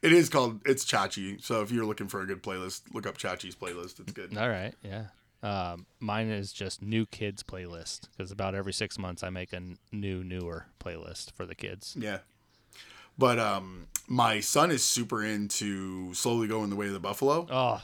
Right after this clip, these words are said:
Speaker 1: So
Speaker 2: such a great
Speaker 1: he
Speaker 2: album.
Speaker 1: dude, he loves it. But
Speaker 2: That's my
Speaker 1: I
Speaker 2: favorite
Speaker 1: also af-
Speaker 2: M X P X album.
Speaker 1: Oh, a hundred percent. That is my favorite M X P X album.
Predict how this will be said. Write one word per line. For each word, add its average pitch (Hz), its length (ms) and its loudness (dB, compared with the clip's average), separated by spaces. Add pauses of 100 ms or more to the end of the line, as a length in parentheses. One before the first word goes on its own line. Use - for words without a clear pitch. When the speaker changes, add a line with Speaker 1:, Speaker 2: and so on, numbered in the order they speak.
(140)
Speaker 1:
So 98 380 2
Speaker 2:
such 95 100 -4
a 85 40 -12
great 90 280 -10
Speaker 1:
he 113 100 -6
Speaker 2:
album. 95 160 -12 (500)
Speaker 1:
dude, 117 140 2
he 123 100 2
loves 110 460 0
it. 90 180 -8
But 127 100 2
Speaker 2:
That's 117 120 0
my 127 80 4 (120)
Speaker 1:
I 113 40 4
Speaker 2:
favorite 120 320 6
Speaker 1:
also 113 60 0
af- 101 100 -4
Speaker 2:
M - 0 -
X 113 220 4
P 95 80 -6
X - 180 -12
album. 90 320 -14 (200)
Speaker 1:
Oh, 180 300 12
a 120 40 0
hundred 170 200 10
percent. - 320 0
That 139 180 8
is 135 160 8
my 120 200 4
favorite 107 320 0
M 104 80 0
X 101 160 -2
P 101 120 -4
X 90 140 -6
album. 90 260 -6